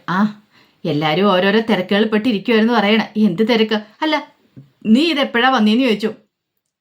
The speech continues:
"ആ, ഞാന് രണ്ട് ദിവസമായി വന്നിട്ട്, രണ്ട് ദിവസമായി വന്നിട്ട്, എന്നിട്ട് നിന്നെ ഞാൻ കണ്ടുപോലും ഇല്ലല്ലോ." "എന്ത് ചെയ്യാൻ എൻ്റെ അമ്മേ?" അപ്പോഴേക്കും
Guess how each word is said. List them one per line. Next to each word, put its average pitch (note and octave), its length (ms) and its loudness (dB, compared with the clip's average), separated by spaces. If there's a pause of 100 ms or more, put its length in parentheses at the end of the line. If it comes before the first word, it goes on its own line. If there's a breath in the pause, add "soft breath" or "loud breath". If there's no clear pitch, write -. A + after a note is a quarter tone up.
(160)
"ആ, F#3+ 120 -10 (340 soft breath)
ഞാന് F3 600 -4
രണ്ട് C4+ 220 0
ദിവസമായി A#3+ 380 2
വന്നിട്ട്, G3+ 420 -6 (180)
രണ്ട് C#4 300 0
ദിവസമായി C4+ 300 0
വന്നിട്ട്, G#3 300 0 (140)
എന്നിട്ട് E3+ 260 -2
നിന്നെ A3+ 160 4
ഞാൻ B3+ 160 2
കണ്ടുപോലും A#3+ 440 0
ഇല്ലല്ലോ." G#3+ 260 0 (460 loud breath)
"എന്ത് D#4 180 0
ചെയ്യാൻ A3+ 420 0
എൻ്റെ G#3+ 200 0
അമ്മേ?" G3+ 300 0 (300 soft breath)
അപ്പോഴേക്കും C4+ 560 -4